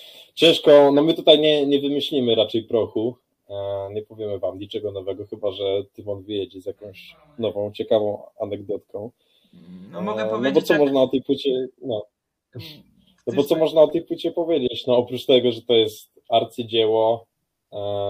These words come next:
Speaker 1: tak jak mówię, najlepszy album w historii ab-, abstract hip-hopu, peak karier i Duma, i Madliba, e, no, które, dzieło, które dało,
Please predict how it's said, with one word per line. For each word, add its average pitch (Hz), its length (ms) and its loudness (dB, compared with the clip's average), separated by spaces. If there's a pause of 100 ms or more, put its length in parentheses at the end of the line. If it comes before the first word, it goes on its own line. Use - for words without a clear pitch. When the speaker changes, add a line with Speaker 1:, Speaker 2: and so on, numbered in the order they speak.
(300)
Speaker 1:
tak 117 140 -8
jak 107 120 -6
mówię, 98 220 -6
najlepszy 101 380 -2
album 98 220 -4
w - 60 -20
historii 101 520 -10
ab-, 104 200 -6
abstract 101 420 -8
hip-hopu, 101 600 -10
peak - 340 -8 (640)
karier 107 420 0
i 110 160 -10
Duma, 107 480 -4
i 107 80 -14
Madliba, 95 800 -4 (240)
e, 98 60 -16 (1300)
no, 92 460 -6 (260)
które, 110 440 0
dzieło, 117 200 0
które 117 380 0
dało, 107 560 0